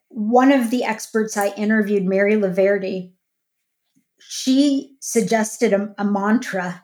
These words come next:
"Connection creates balance." And that anytime you feel out of sync with yourself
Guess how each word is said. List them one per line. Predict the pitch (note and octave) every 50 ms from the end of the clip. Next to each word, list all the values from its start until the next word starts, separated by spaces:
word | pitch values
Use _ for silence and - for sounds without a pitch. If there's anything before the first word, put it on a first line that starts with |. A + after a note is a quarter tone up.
| _ _ - _
"Connection | - C#4 B3+ G#3+ A3 A3 A3 - - - A#3+ A3+ A3
creates | G#3+ - - G#3 G3+ G3+ G3 G3 F#3+ F#3+ -
balance." | _ E3+ E3 F3 F#3 F#3 F#3 F#3 F#3+ F3+ - - - - _ _ _ _ _ _ _ - _ _ _ - - - -
And | G#3+ A3+
that | A3+ A3 - - - -
anytime | B3+ C#4+ D4 E4 F4 E4 - - - A#3+ A#3+ A3+ A3+ A3+ G#3+
you | G#3 G#3+ G#3
feel | - - - A#3 A3 A3 G#3+ G#3+ - -
out | G3 G#3+ A3 G#3+
of | A3 G#3+
sync | - - - - A3+ A3 G#3+ G#3 - G3
with | G3+ F#3+
yourself | F#3 F#3+ F#3 - - F#3+ F3+ F#3+ F#3 F3+ - -